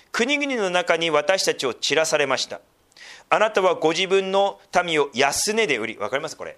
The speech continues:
奴隷ですね。安く売られてるんですよ。「その代価で何の得もなさいませんでした。あなたは私たちを隣人のそしりとし、回し者のあざけりとし、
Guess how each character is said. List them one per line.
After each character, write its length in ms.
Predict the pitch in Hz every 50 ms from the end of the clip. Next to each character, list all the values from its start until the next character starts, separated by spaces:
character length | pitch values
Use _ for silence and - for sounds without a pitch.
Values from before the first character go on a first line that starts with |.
| _ _
奴 100 | - 110
隷 140 | 123 143 139
で 80 | 143
す 80 | - -
ね。 180 | 76 78 - _ _ _ _ _ _ _ _ _ _
安 240 | 120 123 127 - -
く 60 | 113
売 20 | 90
ら 100 | 95 95
れ 60 | 98
て 100 | - 95
る 60 | 85
ん 40 | -
で 60 | -
す 80 | - -
よ。 80 | 64 - _ _ _ _ _ _ - - - - - - - _ _
「そ 180 | - - -
の 140 | 233 269 262
代 260 | - 247 240 254 247
価 160 | 247 - 165 143
で 240 | 160 160 165 - -
何 280 | 123 160 214 277 294
の 100 | 302 285
得 240 | 285 254 247 - 262
も 120 | 247 233 185
な 120 | 170 160
さ 140 | 160 180 180
い 40 | 180
ま 80 | 180
せ 140 | 170 - 175
ん 60 | 147
で 60 | 110 -
し 80 | -
た。 160 | - - 101 - _ _ _ _ _ _ _ _ - - - _ -
あ 80 | 175
な 140 | 214 262 294
た 160 | 285 285 262
は 60 | 240 180
私 340 | 160 151 151 180 175 170
た 100 | 175 160
ち 140 | - - 147
を 100 | 135 123
隣 300 | 123 143 196 233 247 240
人 140 | 226 240 233
の 80 | 226 208
そ 180 | - - 175
し 140 | 170 - 214
り 120 | 220 214
と 100 | - 135
し、 340 | 120 - - 139 - - - _ - - _ -
回 240 | 120 160 208 247 254
し 120 | 247 - 240
者 240 | 240 233 233 226
の 180 | 220 220 - 123
あ 60 | 139
ざ 140 | 143 175 180
け 100 | 180 185
り 80 | 175 175
と 120 | 175 170
し、 300 | 156 - - 147 147 -